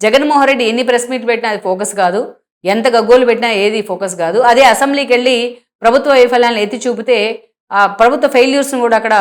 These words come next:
ఎండగట్టే అవకాశం ఉంటుంది. So, తన పార్టీ నేతలు కూడా వాయిస్ ఇచ్చిన ఓట్లు అవుతుంది. But ఈ అంశం మీద మాత్రం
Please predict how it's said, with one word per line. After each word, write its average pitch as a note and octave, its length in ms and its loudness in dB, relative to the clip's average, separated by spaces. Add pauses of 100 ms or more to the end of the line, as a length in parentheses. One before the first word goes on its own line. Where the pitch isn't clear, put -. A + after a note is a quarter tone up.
(140)
ఎండగట్టే G#3 380 -2
అవకాశం G3+ 400 -4
ఉంటుంది. G3 340 -8 (400)
So, G#3+ 100 -4
తన G3 180 -2
పార్టీ G#3+ 340 4
నేతలు A3+ 280 -2
కూడా A3 160 -4
వాయిస్ G3 320 0
ఇచ్చిన G#3 220 -10
ఓట్లు F3+ 260 -8
అవుతుంది. F3 320 -8 (120)
But F#3+ 200 -4
ఈ - 60 -4
అంశం B3 320 -2
మీద A#3+ 180 -6
మాత్రం A3 340 -4